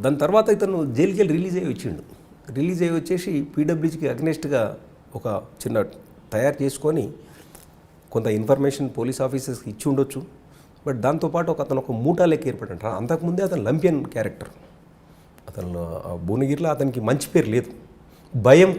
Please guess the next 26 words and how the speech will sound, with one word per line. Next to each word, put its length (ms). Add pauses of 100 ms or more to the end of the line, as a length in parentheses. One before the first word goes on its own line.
(100)
క్రియేట్ 260
చేసిండు, 300
ప్రతి 200
వాళ్ళకు 320
భయం 240
క్రియేట్ 240
చేసిండు. 520
కొంత 180
యూత్ను, 500 (420)
అన్‌సోషల్ 400
ఎలిమెంట్స్‌ని 360
తయారు 280
చేసుకొని 380
తనకంటూ 460
ఒక 80
గ్రూప్ 260
చేసి, 300 (1040)
ఆ, 380 (460)
కొన్ని 180
మర్డర్స్, 400
ఇప్పుడు 140
మర్డర్ 240
చేసిండు. 600 (520)
ఒక 120
టైర్ల 380
కొట్టులను, 480